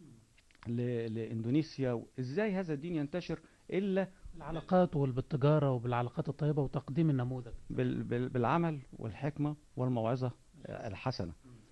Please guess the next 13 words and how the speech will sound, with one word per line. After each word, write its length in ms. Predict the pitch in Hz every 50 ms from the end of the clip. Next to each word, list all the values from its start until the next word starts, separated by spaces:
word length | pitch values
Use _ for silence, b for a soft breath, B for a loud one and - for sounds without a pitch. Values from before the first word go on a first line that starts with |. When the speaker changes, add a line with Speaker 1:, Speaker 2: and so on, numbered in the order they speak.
| - - -
Speaker 2:
لكن 420 | 127 139 156 156 - 131 120 123 - 120
بال-، 340 | 117 123 120 - - -
بالشدة 580 | 123 117 - - - 202 196 151 123 - 104 90 - - -
Speaker 1:
مم. 60 | 151 131 123 - - - -
Speaker 2:
وال-، 380 | 104 113 113 113 113 107 101 107
والعنف 600 | 110 107 104 92 - 127 147 165 139 - - - - - _ - - _ _ - -
و-، 60 | 101
و-، 440 | 107 110 107 107 110 110 110 113 117 117
و-، 180 | 110 110 107
و-، 220 | 107 107 110 110 117
و-، 260 | 117 110 110 110 107
وتشويه 460 | 101 - 120 110 - - 156 180 180
صورة 360 | 156 - - - 175 160 151